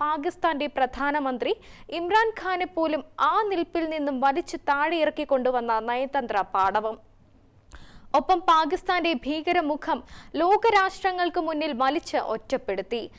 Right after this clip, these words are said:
പാകിസ്ഥാൻ തോളോട് തോൾ ചേർന്ന് നിന്ന് അഫ്ഗാനിസ്ഥാനിലേക്ക് ഇന്ത്യ കയറ്റി അയച്ചത് കണക്കില്ലാത്ത ഗോതമ്പും വൈദ്യസാമഗ്രികളും. അങ്ങനെ താലിബാൻ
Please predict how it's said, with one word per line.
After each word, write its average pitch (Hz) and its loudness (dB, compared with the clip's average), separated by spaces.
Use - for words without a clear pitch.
പാകിസ്ഥാൻ 427 2
തോളോട് 392 4
തോൾ 359 2
ചേർന്ന് 339 2
നിന്ന് 302 -2
അഫ്ഗാനിസ്ഥാനിലേക്ക് 285 0
ഇന്ത്യ 339 0
കയറ്റി 311 0
അയച്ചത് 302 -2
കണക്കില്ലാത്ത 285 0
ഗോതമ്പും 247 0
വൈദ്യസാമഗ്രികളും. 220 -2
അങ്ങനെ 403 0
താലിബാൻ 392 2